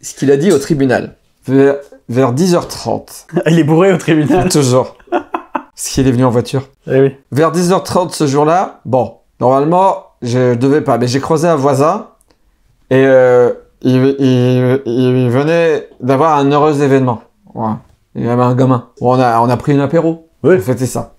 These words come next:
Speaker 1: Après, j'ai croisé un autre voisin. Bon, on a repris un apéro.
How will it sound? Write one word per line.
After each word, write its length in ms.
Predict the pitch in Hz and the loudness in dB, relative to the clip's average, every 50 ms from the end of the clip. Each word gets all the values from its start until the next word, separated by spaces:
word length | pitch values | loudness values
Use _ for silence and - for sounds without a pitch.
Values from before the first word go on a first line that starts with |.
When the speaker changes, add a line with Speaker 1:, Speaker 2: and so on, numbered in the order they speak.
| - | -18
Speaker 1:
Après, 640 | - - - - 165 175 202 233 294 - - - _ _ _ _ _ _ _ _ _ _ _ _ _ _ _ _ - | -16 -14 -6 -2 0 0 2 0 -2 -4 -8 -20 _ _ _ _ _ _ _ _ _ _ _ _ _ _ _ _ -8
j'ai 200 | - - 147 139 | -4 -2 -2 0
croisé 320 | - - 165 160 196 214 | 0 -2 -2 0 0 0
un 120 | 185 175 | 0 2
autre 140 | 185 208 175 | 0 2 2
voisin. 380 | 170 185 170 143 143 135 - - _ _ _ _ _ _ _ _ _ _ _ _ _ - | 2 2 0 0 -2 -6 -10 -14 _ _ _ _ _ _ _ _ _ _ _ _ _ -2
Bon, 260 | 123 131 131 107 - - _ _ _ _ _ _ _ _ _ _ _ | 0 0 0 0 -4 -12 _ _ _ _ _ _ _ _ _ _ _
on 100 | - 127 | -2 0
a 80 | 131 135 | 0 0
repris 220 | 135 - - 165 160 | -2 -4 -4 -4 -2
un 80 | 151 | -2
apéro. 340 | 151 139 131 127 123 120 120 | -2 -2 -4 -4 -6 -6 -10